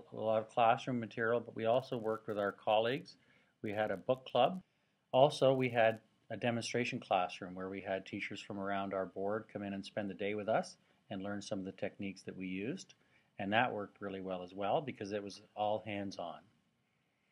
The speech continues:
Uh, in addition, our website included a blog, so we had many people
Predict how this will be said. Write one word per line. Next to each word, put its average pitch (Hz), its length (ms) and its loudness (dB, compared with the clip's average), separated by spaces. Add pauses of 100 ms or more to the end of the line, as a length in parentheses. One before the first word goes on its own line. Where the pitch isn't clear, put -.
(640)
Uh, 131 260 4 (100)
in 147 160 0
addition, 160 560 2
our 123 420 4 (480)
website 135 640 4
included 120 400 -2
a - 40 -2
blog, 110 500 2 (180)
so 107 320 -2
we 110 120 -4
had 107 220 0 (340)
many 123 240 0
people 113 480 -4